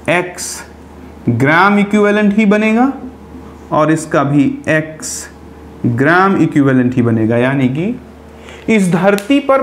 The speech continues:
पाई जाने वाली सभी केमिकल रिएक्शन इक्विवेलेंट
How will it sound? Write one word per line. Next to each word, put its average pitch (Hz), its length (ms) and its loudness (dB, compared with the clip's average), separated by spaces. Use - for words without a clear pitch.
पाई 175 340 4
जाने 202 340 0
वाली 214 320 0
सभी 170 440 0
केमिकल 135 440 0
रिएक्शन 117 500 -2
इक्विवेलेंट 185 800 0